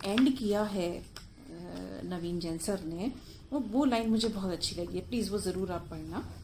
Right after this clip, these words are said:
कि यदि सपने सच नहीं हो रहे हैं तो अपने रास्ते को बदल कर देखें। सपने को नहीं, सूरज की धूप पाने के लिए हिलना आपको है,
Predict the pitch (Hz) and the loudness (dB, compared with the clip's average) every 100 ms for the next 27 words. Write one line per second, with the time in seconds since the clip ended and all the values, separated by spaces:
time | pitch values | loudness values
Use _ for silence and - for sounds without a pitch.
0 | - - - - - - - - - - | -14 -16 -16 -18 -18 -18 -18 -12 -12 -12
1 | - - 311 240 202 208 294 370 - 233 | -14 -4 0 4 4 4 4 4 2 2
2 | 226 226 254 262 - 254 - 202 175 196 | 0 4 4 4 2 0 0 -2 0 2
3 | 240 240 190 190 170 180 175 202 190 165 | 2 2 -2 -4 -4 -4 -4 -4 -4 -4
4 | - - - - - 226 - 202 - 226 | -10 -18 -18 -12 -8 -6 -4 -8 -2 4
5 | 262 208 175 - - 214 214 208 190 175 | 6 6 0 -2 2 2 2 -4 -2 -2
6 | 170 170 190 175 180 - - 214 185 - | -2 -2 -2 -2 -4 -4 -2 0 0 -2
7 | - - - - - - - - - - | -10 -18 -18 -18 -18 -20 -20 -16 -8 0
8 | 233 - 240 277 240 202 180 175 160 - | 0 4 6 8 6 0 0 -6 -10 -12
9 | - - - - - - - 240 285 294 | -18 -20 -20 -20 -18 -6 2 4 4 4
10 | - 302 196 208 262 - 185 170 180 202 | 2 2 2 0 0 -2 -4 -2 -2 -2
11 | 185 170 170 180 190 - - - - - | -2 -2 -4 -4 -8 -14 -18 -20 -20 -4
12 | 196 196 208 202 - - 170 - 226 214 | 0 2 0 -4 -6 -6 -6 -6 -4 -2
13 | 180 - | -4 -8